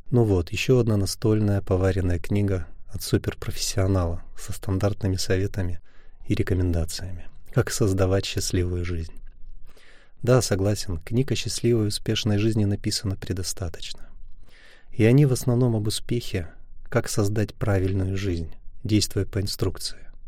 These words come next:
Иногда даже складывается впечатление, что жизнь успешного человека — это такая дольче вита,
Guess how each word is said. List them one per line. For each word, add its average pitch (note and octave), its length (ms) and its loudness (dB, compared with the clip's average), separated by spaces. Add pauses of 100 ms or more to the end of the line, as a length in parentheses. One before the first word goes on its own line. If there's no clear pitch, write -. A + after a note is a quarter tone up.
(600)
Иногда B2 280 2
даже C3 180 2
складывается A#2 580 2
впечатление, A2+ 640 2
что - 240 0
жизнь A2+ 240 4
успешного G2+ 480 2
человека — G2 600 2
это G2 140 -2
такая F#2+ 300 0
дольче F#2+ 480 2
вита, G2 380 -4